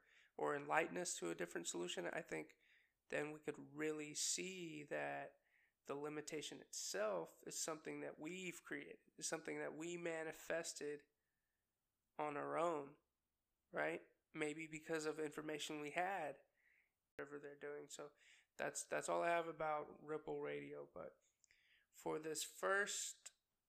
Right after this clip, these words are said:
um, Ripple of the day, this first inaugural Ripple of the day, um, this is a quote from Confucius.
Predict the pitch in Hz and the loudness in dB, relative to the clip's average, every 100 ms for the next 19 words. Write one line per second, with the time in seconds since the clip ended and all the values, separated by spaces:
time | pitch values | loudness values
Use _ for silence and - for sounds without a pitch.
0 | _ - 160 160 156 147 151 147 160 160 | _ -6 0 2 2 0 -2 0 2 4
1 | 175 170 156 156 151 151 139 139 139 - | 4 4 2 0 -2 -2 -4 -8 -12 -6
2 | 147 - 160 165 170 - - - _ 165 | -6 -2 0 0 0 -6 -10 -20 _ -6
3 | 151 151 151 151 156 147 143 147 143 139 | -2 2 2 2 0 0 -4 -2 -2 -4
4 | 139 - - - - _ _ _ _ _ | -6 -10 -10 -12 -16 _ _ _ _ _
5 | _ _ - - 147 143 139 151 156 175 | _ _ -14 -6 -4 -4 -4 0 0 0
6 | 165 160 165 160 160 160 - 156 - 180 | -2 2 4 4 2 -6 -6 -12 -6 -4
7 | 180 185 180 - | -2 -2 -2 -6